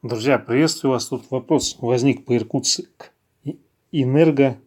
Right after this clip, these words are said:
что компанию в ближайшее время расчищают от ненужных активов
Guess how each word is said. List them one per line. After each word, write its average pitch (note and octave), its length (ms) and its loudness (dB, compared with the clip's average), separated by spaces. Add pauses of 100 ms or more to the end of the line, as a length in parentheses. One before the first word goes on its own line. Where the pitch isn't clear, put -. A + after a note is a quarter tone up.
(120)
что - 240 -8
компанию A#2+ 720 0 (560)
в - 20 -14
ближайшее A#2 560 0
время A#2+ 500 -2
расчищают B2 720 -2
от A#2 140 -4
ненужных A#2 540 -2
активов G3 600 -4